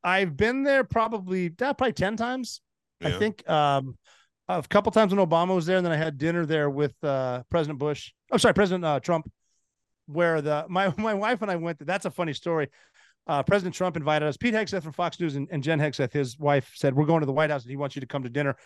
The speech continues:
Speaker 1: So there's gonna be f-, four of us at dinner with the president. So I told my wife, "Hey, we're going to, uh,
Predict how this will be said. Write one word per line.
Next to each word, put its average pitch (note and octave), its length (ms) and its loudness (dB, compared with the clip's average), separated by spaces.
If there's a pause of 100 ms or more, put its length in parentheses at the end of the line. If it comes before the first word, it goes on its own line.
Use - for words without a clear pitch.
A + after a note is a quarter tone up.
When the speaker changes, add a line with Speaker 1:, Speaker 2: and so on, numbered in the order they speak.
(400)
Speaker 1:
So D#3+ 200 2
there's C#3+ 120 2
gonna D#3+ 140 2
be C#3 80 0
f-, - 160 -18 (600)
four D#3+ 220 2
of D#3 80 2
us D3 140 0
at D3 60 -12
dinner D#3 120 2
with C#3 140 -4
the C3 40 -8
president. D3+ 460 -4
So E3 120 0
I D3+ 60 4
told G3 200 0
my E3 100 4
wife, D#3 240 2
"Hey, D#3+ 80 0
we're C#3+ 80 -2
going D#3 200 0
to, C3+ 240 -2
uh, A#2 140 0